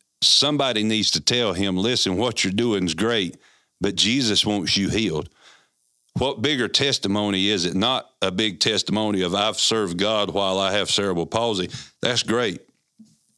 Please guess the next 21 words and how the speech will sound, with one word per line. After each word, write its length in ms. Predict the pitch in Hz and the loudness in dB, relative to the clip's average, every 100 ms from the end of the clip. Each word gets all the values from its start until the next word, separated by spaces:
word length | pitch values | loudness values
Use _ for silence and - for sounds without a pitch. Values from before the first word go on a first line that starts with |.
| _ - | _ -4
But 220 | 92 202 | 0 0
a 100 | 95 | 0
bigger 340 | 87 120 147 113 | 0 0 0 0
testimony 600 | - 135 131 101 104 98 | 0 0 0 0 0 0
would 180 | 95 92 | 0 0
be, 160 | 101 | 0
I 140 | 104 110 | 0 0
have 180 | 110 | 0
cerebral 460 | 90 - 113 90 85 | 2 2 0 0 -2
palsy, 540 | - 113 107 80 78 - - - _ - | 0 0 0 0 -4 -6 -14 -16 _ -2
but 140 | 92 | 0
I 100 | 101 | 2
met 300 | 98 98 80 | 2 0 0
Jesus 760 | - 113 110 80 80 - - - _ - | 0 2 2 0 0 0 0 -4 _ -4
and 160 | 90 82 | -2 0
he 140 | 87 | 0
healed 380 | - 110 92 69 | 0 0 0 -2
me. 220 | 69 71 - - - - - | -4 -6 -12 -18 -16 -16 -2
So 340 | - 120 110 | 2 2 0
tonight, 640 | 92 - 107 120 151 131 104 73 - | 0 0 0 0 0 -2 -4 -6 -4
let's, 400 | 107 139 - - | -2 2 2 0